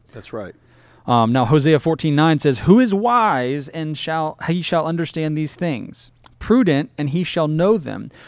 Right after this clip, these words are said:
Speaker 2: For the ways of the Lord are right, and the just shall walk in them, but the transgressors shall fall therein."
Speaker 1: See, we understand.
Speaker 2: Praise
Speaker 1: That's
Speaker 2: God.
Speaker 1: why we're sharing.
Speaker 2: I hope we do. I mean, that's
Speaker 1: We
Speaker 2: my
Speaker 1: do
Speaker 2: prayer.
Speaker 1: understand.
Speaker 2: Yeah, yeah, it's my
Speaker 1: We
Speaker 2: prayer.
Speaker 1: understand.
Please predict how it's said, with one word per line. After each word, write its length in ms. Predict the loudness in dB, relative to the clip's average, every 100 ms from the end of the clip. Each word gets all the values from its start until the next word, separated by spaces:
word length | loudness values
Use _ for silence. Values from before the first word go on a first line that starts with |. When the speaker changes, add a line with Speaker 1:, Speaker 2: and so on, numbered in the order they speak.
| _
Speaker 2:
For 160 | -2
the 140 | 2 2
ways 460 | 4 4 4 0
of 80 | -4
the 100 | -4
Lord 340 | 0 2 4 2
are 180 | 0 0
right, 360 | 0 0 -2 -6
and 180 | -6
the 60 | -6
just 640 | -8 0 2 4 0 -6
shall 360 | -14 -6 -2 -2
walk 460 | 0 2 2 0 -6
in 240 | -4 -2 -2
them, 360 | -6 -10 -16 -20 _
but 160 | -10 -8
the 60 | -8
transgressors 880 | -4 0 0 0 0 0 0 -6 -8
shall 300 | -6 -6 -6
fall 640 | -8 -4 0 0 -2 -6 _ _ -12
therein." 600 | -6 -4 -4 -8 -10 -14
Speaker 1:
See, 180 | -12 -8
we 180 | -6 -4
understand. 760 | -4 -8 -12 -12 -10 -12 -16 _ _ _ _ _ _ _
Speaker 2:
Praise 200 | -8 -6
Speaker 1:
That's 120 | -4
Speaker 2:
God. 100 | -2
Speaker 1:
why 80 | 0
we're 140 | -2 -6
sharing. 420 | -8 -8 -8 -4
Speaker 2:
I 80 | -2
hope 200 | -2 -2
we 80 | -10
do. 160 | -10 -18 _ _ _
I 40 | -8
mean, 120 | -4
that's 120 | -2
Speaker 1:
We 60 | 0
Speaker 2:
my 60 | 2
Speaker 1:
do 40 |
Speaker 2:
prayer. 120 | 2 0
Speaker 1:
understand. 420 | -4 -10 -12 -12
Speaker 2:
Yeah, 180 | -14 -16 _
yeah, 140 | -14 -14 -18
it's 120 | _
my 100 | -12
Speaker 1:
We 100 | -6
Speaker 2:
prayer. 120 | -2 -2
Speaker 1:
understand. 840 | -6 -10 -12 -10 -10 -10 -14